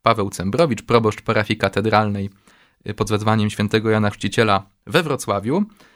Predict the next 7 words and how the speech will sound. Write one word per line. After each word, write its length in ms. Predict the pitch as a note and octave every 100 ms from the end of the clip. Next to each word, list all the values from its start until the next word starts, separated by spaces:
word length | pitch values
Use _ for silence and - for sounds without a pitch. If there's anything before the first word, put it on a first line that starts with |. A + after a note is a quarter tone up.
| _ -
Mamy 260 | E3 G#3 D3+
maj, 380 | A2+ B2+ F3 - _ _ -
czas 380 | B2 - - _
maryjny, 580 | A2+ B2+ C3 A2+ A2 C#3+
czas 240 | B2+ A2+
nabożeństw 720 | A#2+ A2+ A#2 A2+ A2 - - -
majowych, 680 | A2 A#2 G2 F#2 D3 A3